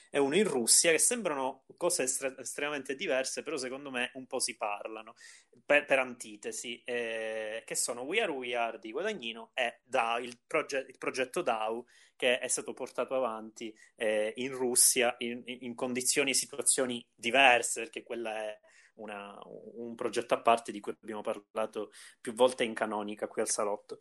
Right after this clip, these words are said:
Ora, entrambe le serie cosa fanno? Scelgono dei non luoghi per esplorare la natura performativa delle relazioni che c'è fra i personaggi, che ci sono fra i personaggi.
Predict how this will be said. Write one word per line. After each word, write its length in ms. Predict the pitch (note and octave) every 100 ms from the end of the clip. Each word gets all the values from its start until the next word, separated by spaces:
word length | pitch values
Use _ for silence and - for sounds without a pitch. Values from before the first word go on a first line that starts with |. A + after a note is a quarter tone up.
| - -
Ora, 180 | - D#3
entrambe 420 | C#3+ D3 A#3 A#3
le 100 | C#3
serie 540 | D3 D#3+ A#2+ A2 B2+ C#3+
cosa 240 | F#3 F3+
fanno? 720 | D#3+ C#3 A#2 A2+ A2+ A2+ - _
Scelgono 800 | - - G3+ G#3+ G3+ G3 F3 E3
dei 160 | D3 D3
non 180 | D#3+
luoghi 680 | D#3 C#3 C3 A#2+ A#2+ - - _ _
per 480 | - F3 C#3+ B2+ C3
esplorare 680 | C3+ - - F#3+ F#3+ G3+ G3
la 80 | D#3
natura 380 | C3+ C3+ E3 C#3
performativa 880 | C3 - D3+ D#3 F#3 C3 A2+ A2+ B2 - - - _
delle 220 | C3+ C#3+
relazioni 480 | D#3+ E3+ - C3 B2
che 100 | B2+
c'è 180 | -
fra 140 | A#2 A#2
i 20 |
personaggi, 600 | G#2+ - A2+ G#2 G#2+ A2+
che 100 | A#2+
ci 120 | -
sono 180 | B2+ B2
fra 100 | A2+
i 40 |
personaggi. 640 | A#2 - - G#2 G2+ G#2